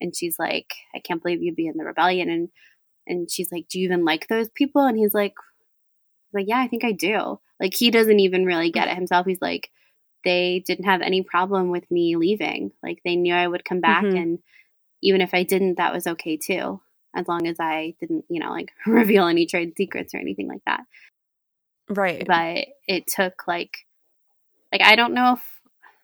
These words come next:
Speaker 1: I don't know if at the end of the book Thane does believe in the rebellion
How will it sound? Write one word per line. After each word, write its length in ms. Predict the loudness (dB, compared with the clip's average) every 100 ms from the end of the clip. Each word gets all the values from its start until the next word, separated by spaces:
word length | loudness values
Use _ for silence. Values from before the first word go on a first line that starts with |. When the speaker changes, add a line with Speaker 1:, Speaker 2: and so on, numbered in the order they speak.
| _ _ 2
Speaker 1:
I 100 | 4
don't 180 | 4 2
know 260 | 2 4 4
if 160 | 0 -2
at 180 | -4 -2
the 120 | -2
end 200 | 0 -2
of 100 | -2
the 100 | -6
book 340 | -2 -2 -4 -10
Thane 460 | -4 -2 0 0 -4 _ _ _ _ _ _ -2
does 280 | 0 0 -4
believe 440 | 0 2 2 0 0
in 100 | -2
the 80 | -2
rebellion 800 | 2 2 2 0 -2 -2 -4